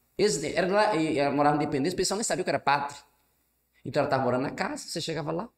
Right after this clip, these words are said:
fazia a carte-, é, mudei a carteirinha do sus dela de lá, lá de Curveiro pra cá. Ela passou a ser atendida aonde ela estava, né, é, residindo. Eles iam em casa.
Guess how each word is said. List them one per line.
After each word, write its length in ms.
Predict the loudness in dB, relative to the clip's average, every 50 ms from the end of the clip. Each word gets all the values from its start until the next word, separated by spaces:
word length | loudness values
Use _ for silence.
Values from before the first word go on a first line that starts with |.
| _ _ -2
fazia 380 | -2 0 0 0 0 -2 -2
a 20 | -2
carte-, 360 | -4 -6 -6 -4 -4 -2 0
é, 600 | 2 2 2 2 2 0 -2 -4 -8 -10 -14 -12 -6
mudei 340 | -2 -2 0 2 2 2 2
a 40 | 2
carteirinha 360 | 0 0 0 0 0 0 0
do 100 | 0 0
sus 300 | -2 0 -2 -2 -2 0
dela 240 | 2 2 2 2 0
de 140 | -2 -2 -2
lá, 320 | 0 0 0 0 -2 -4 -2
lá 160 | 0 0 0
de 360 | 0 -2 -4 -4 -4 -4 -4 -4
Curveiro 380 | -4 -4 -2 0 0 -2 0
pra 140 | -2 -4 -4
cá. 440 | -2 -2 -4 -4 -4 -6 -12 -16 _ _ _ _ _ _ _ _ _ _ _ _ _ _ _ _ _ 0
Ela 160 | 2 2 2
passou 260 | 2 2 0 2 2
a 20 | 0
ser 140 | 0 0
atendida 680 | -2 -2 -2 -4 -2 -2 -2 -2 -2 -2 -2 -4 -6 -18 _ _ _ _ _ _ 0
aonde 420 | 2 4 4 4 4 2 2 2
ela 480 | 2 4 2 2 2 0 -2 -6 -8 -14 -18 -20 -20 _ _ _ _ _ _ _ _ _ _ _ _ _ _ -6
estava, 540 | -4 -4 -2 -2 -2 -2 -4 -6 -10 -14 -20 _ _ _ _ _ _ _ _
né, 300 | -8 -6 -4 -4 -4 -6 -6 -4
é, 40 |
residindo. 680 | -4 -2 -2 -2 -4 -4 -4 -4 -4 -6 -6 -8 -10 -14 -18 -20 _ _ _ _ _ _ _ _ _ _ -12
Eles 220 | -10 -8 -6 -6
iam 100 | -6 -6
em 60 | -8
casa. 360 | -8 -6 -6 -6 -6 -6 -10